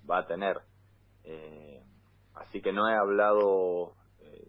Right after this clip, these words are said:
de ese tema con los dirigentes, pero creo que va a ser, eh, como, como es,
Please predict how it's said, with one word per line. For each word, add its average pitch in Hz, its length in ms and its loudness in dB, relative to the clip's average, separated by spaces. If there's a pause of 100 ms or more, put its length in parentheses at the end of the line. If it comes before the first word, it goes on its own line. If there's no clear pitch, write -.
de 85 140 -4
ese 92 200 -6
tema 95 240 -2
con 87 140 -4
los 82 100 -12
dirigentes, 107 680 -2 (1000)
pero 82 920 -6 (840)
creo 95 180 -2
que 87 60 0
va 92 100 2
a - 100 -6
ser, 92 140 -2 (680)
eh, 76 260 -20 (180)
como, 85 260 -8
como 92 220 2
es, 101 140 4